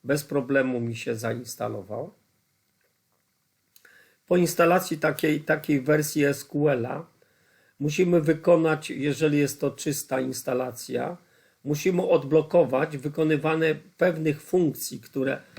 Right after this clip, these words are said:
ze względu na bezpieczeństwo serwera domyślnie są wy-, wyłączone. Ja ten skrypt już prezentowałem wcześniej, treść tego skryptu skopiuję do opisu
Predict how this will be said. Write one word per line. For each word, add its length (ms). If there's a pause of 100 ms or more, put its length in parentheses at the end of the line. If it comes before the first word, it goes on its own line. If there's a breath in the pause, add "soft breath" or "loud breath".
(200 loud breath)
ze 200
względu 600
na 280
bezpieczeństwo 920
serwera 760 (560 soft breath)
domyślnie 560
są 240
wy-, 340
wyłączone. 800 (760)
Ja 120
ten 220
skrypt 460
już 200
prezentowałem 920
wcześniej, 640
treść 300
tego 280
skryptu 520
skopiuję 600
do 180
opisu 540